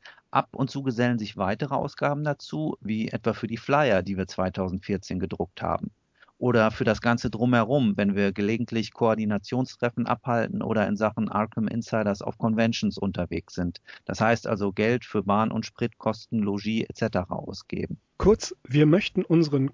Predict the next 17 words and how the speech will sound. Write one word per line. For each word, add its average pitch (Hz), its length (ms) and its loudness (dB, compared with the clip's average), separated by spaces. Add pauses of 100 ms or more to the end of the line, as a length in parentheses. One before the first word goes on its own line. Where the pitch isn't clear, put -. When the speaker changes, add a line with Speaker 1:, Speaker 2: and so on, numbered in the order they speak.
Speaker 2:
Podcast - 760 -2
stärker 147 520 4
monetarisieren, 135 1080 2 (320)
um 175 180 6
ihn 170 120 8
auch - 220 -2
künftig 202 460 0
auf 135 160 -4
gewohnt 143 460 6
hohem 147 220 8
Niveau 160 260 8
realisieren 160 600 0
zu - 100 -12
können. 101 340 -10 (580)
Dazu 165 300 0
gehört 156 340 0
beispielsweise 127 840 -4